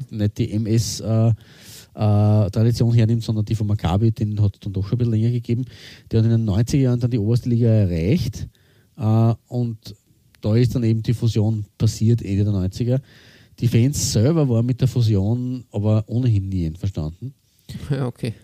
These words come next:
Speaker 1: Und es ist dann das passiert, was halt heutzutage öfter mal passiert. Im April zweitausendfünfzehn wurde Maccabi Ironi Ashdod von den Fans wiederhergestellt. Und man hat in der vierten Liga, äh, neu durchgestartet und ist, soweit ich das bis jetzt recherchieren konnte,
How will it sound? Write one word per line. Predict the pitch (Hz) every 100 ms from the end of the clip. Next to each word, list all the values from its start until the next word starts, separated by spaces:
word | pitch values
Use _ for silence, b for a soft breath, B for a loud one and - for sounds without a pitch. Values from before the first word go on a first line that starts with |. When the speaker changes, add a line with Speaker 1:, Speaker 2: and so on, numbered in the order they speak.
| _
Speaker 1:
Und | 123 120 110
es | 113
ist | 110
dann | 104 113 113
das | 104 135
passiert, | - 127 135 156 160 -
was | 110 120 123
halt | 117
heutzutage | 104 104 - 117 110
öfter | 107 165 -
mal | 110 95
passiert. | 101 - 160 - B B B B -
Im | 113
April | 120 127 208
zweitausendfünfzehn | 190 143 123 151 175 156 139
wurde | 123 127 127 104
Maccabi | 107 113 101 123 151
Ironi | 143 120 104 113 127
Ashdod | 73 87 95 113 107
von | - 101 110
den | 101
Fans | - 87 95 110
wiederhergestellt. | 98 95 80 107 65 58 - _ _ _ B B B B B B B -
Und | 101
man | 98
hat | 104
in | 107
der | 110
vierten | 127 139 120
Liga, | 120 135 131 127 117 107 104 80 -
äh, |
neu | 110 95 117
durchgestartet | 135 135 147 - 113 123 -
und | - 131
ist, | 147 180
soweit | 147 113
ich | 117
das | 113 110
bis | 117
jetzt | 110 110
recherchieren | 101 107 156 202
konnte, | 98 92 151